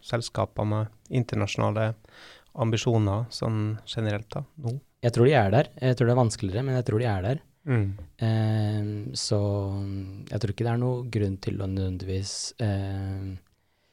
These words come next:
Speaker 2: henge med hodet, for å si det sånn, da. Men, eh, jeg tror nok at man, eh, kanskje da bør, eh,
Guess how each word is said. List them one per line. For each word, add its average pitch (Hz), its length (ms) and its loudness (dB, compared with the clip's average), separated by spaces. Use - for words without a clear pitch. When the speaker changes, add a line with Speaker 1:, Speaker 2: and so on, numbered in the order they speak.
Speaker 2:
henge 104 280 0
med 98 100 -2
hodet, 104 340 -4
for 120 80 -6
å 107 80 -2
si 117 120 -4
det 101 120 -2
sånn, 110 160 0
da. 113 100 -8
Men, 107 280 0
eh, 107 340 -2
jeg 110 100 -2
tror 107 160 0
nok 98 140 -2
at 104 140 -4
man, 101 380 -2
eh, 95 500 -6
kanskje 101 320 -4
da 98 140 -2
bør, 95 300 -2
eh, 104 720 -6